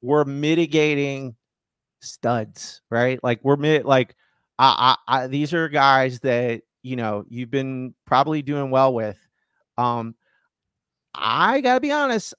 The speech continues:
I, I, I, I, you know, it, it, it, being a, a self-proclaimed fantasy analyst, it, it, it,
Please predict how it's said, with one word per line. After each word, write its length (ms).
I, 460
I, 160
I, 400
I, 80
you 140
know, 240
it, 240
it, 440
it, 160
being 340
a, 260
a 140
self-proclaimed 760
fantasy 420
analyst, 520
it, 240
it, 260
it, 220